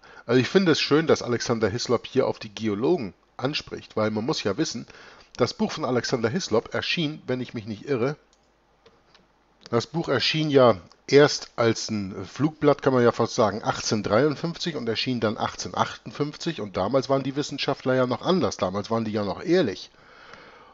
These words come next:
Und wenn man dann berücksichtigt, dass achtzehnhundertneunundfünfzig erst Darwin mit seinem Buch rauskam,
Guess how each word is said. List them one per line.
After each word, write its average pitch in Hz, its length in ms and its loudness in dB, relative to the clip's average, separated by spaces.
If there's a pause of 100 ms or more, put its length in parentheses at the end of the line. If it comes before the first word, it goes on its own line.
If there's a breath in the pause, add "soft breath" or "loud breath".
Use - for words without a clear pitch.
(240 loud breath)
Und 135 260 4
wenn 131 100 10
man 117 200 4
dann 175 240 8
berücksichtigt, 151 720 2
dass - 260 -2
achtzehnhundertneunundfünfzig 117 1600 0 (340)
erst - 340 -2
Darwin 135 420 4
mit 98 160 -10
seinem 107 300 0
Buch 151 300 -6
rauskam, 104 600 0